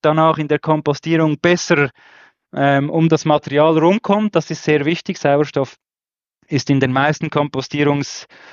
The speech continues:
äh, Anlagen sehr wichtig, dass da genug Sauerstoff dazukommt. Und weil wir im Urin ja sehr viel Stickstoff haben und das Verhältnis Stickstoff-Kohlenstoff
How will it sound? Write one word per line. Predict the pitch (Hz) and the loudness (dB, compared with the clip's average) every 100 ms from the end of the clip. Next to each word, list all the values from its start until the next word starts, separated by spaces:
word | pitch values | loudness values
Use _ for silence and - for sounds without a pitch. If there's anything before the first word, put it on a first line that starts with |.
| - - - | -20 -20 -6
äh, | 143 139 135 135 147 | 0 2 2 2 0
Anlagen | 147 151 147 139 147 143 - | 0 2 2 0 -2 -6 -4
sehr | 160 160 143 | 2 2 2
wichtig, | 170 - 190 - | 0 -2 -8 -4
dass | 156 147 | -4 -2
da | 143 | -4
genug | 147 147 143 | -2 -4 -2
Sauerstoff | 143 147 160 - 160 - _ _ - - _ | 0 0 0 -4 -8 -8 _ _ -20 -20 _
dazukommt. | 147 - 165 160 170 160 170 _ _ _ _ - | -4 -4 -4 -4 -2 -2 -4 _ _ _ _ -6
Und | 165 185 | -4 0
weil | 175 170 | 0 0
wir | 170 | 0
im | 170 175 180 | 0 0 -4
Urin | 185 170 196 202 | -4 -2 0 0
ja | 180 160 | 2 2
sehr | 175 175 | 2 2
viel | - 175 170 160 | 0 0 0 -4
Stickstoff | - 214 - 202 180 | -4 -4 0 0 2
haben | 185 170 147 | 2 2 2
und | 147 147 | -2 -2
das | - | -2
Verhältnis | 147 156 180 170 | 0 0 0 -4
Stickstoff-Kohlenstoff | - 180 180 - 165 156 - - - 170 190 196 170 170 147 - | -4 -6 -6 -2 0 0 -8 -18 -2 2 4 4 2 2 0 -2